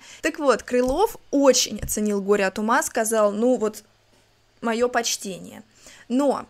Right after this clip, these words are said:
э, он также сказал, что ни за что это произведение не напечатают, и оказался прав, произведение просто не пошло, не прошло цензуру. Вернемся к тому моменту,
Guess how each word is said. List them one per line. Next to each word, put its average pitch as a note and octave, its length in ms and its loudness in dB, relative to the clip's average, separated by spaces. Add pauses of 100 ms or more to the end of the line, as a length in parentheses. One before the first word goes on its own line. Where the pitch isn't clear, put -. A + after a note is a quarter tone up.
э, G3+ 300 -6
он E4 140 -8
также C#4+ 260 -2
сказал, C4 400 -6
что C#4 200 -6
ни C#4+ 140 0
за D4 160 -2
что C#4 200 -2
это G#3+ 160 0
произведение G#3 640 -4
не G#3 80 -4
напечатают, B3+ 720 -4
и - 200 -12
оказался C4+ 500 -6
прав, A#3+ 380 0
произведение A#3 680 -4
просто C#4 420 -6
не A#3+ 80 -4
пошло, A3 440 -8
не A#3+ 100 -2
прошло A#3+ 380 -2
цензуру. G3+ 680 -8
Вернемся F4+ 460 6
к - 60 -8
тому D4 220 0
моменту, B3+ 460 0